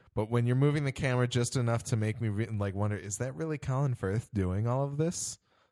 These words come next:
Then I'm pretty okay with it, 'cause I can kinda, like, I can get a good look at his face at least.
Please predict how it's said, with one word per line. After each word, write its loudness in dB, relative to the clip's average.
Then 0
I'm -2
pretty 2
okay 0
with 2
it, -6
'cause -4
I -2
can -4
kinda, -4
like, -6
I -4
can -6
get -4
a -6
good -2
look -2
at -2
his -6
face -4
at -12
least. -10